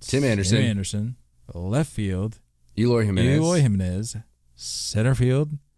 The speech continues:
Speaker 1: Luis
Speaker 2: Luis
Speaker 1: Robert.
Speaker 2: Robert. Right field. Okay, this is where I'm curious because that's who I had in right. So where do you have, who do you have in right?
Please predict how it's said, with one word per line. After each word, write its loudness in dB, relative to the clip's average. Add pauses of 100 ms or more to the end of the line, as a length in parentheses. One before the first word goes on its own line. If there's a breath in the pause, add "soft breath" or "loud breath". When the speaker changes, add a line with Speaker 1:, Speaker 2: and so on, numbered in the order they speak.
(180)
Speaker 1:
Luis 0
Speaker 2:
Luis -6
Speaker 1:
Robert. 0
Speaker 2:
Robert. -8 (340)
Right -6
field. -6
Okay, -2
this 0
is -4
where 0
I'm -2
curious -2
because -4
that's -2
who -2
I -2
had -2
in -6
right. -8
So -4
where -4
do -2
you 0
have, -4 (100)
who -2
do -4
you -2
have -6
in -10
right? -12